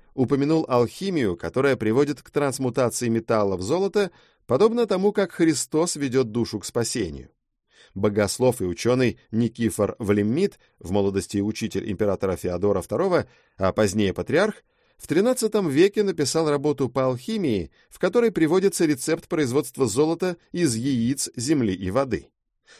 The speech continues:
Для Влеммида трансмутация происходила согласно божественной воле, так как именно христианский бог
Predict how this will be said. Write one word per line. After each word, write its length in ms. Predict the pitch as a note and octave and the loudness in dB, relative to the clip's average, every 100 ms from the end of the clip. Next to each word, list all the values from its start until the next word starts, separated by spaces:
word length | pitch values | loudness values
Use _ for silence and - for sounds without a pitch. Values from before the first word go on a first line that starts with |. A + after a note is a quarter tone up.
| - | -2
Для 300 | A2 A#2 A2 | 4 4 2
Влеммида 720 | A2 A#2+ B2 D3 F3 A2+ E2 - _ | 0 2 2 2 4 4 0 -4 _
трансмутация 840 | A#2 B2+ A#2 B2+ A#2+ E3+ C#3 F#2+ E2+ | 0 2 2 0 0 -4 -4 -4 -2
происходила 540 | E2+ E2 F2+ B2 C#3+ | -4 -2 -2 0 0
согласно 540 | B2+ A2 B2 B2+ C#3 B2+ | 0 0 0 0 -2 0
божественной 720 | B2+ A#2 B2 - A#2 B2+ C3 | 0 0 -2 -2 -4 -2 0
воле, 520 | C#3 D3+ G#2 D#2 - _ _ _ | 2 2 2 0 -8 _ _ _
так 180 | - G#2+ | -2 -2
как 180 | G#2+ G#2+ | -2 0
именно 300 | A#2 A#2 G#2+ | 2 2 0
христианский 760 | - A#2 - A#2+ F#2+ - F#2+ F2 | 0 -2 -2 -2 -2 -2 -8 0
бог 300 | D#3 G3+ | 0 0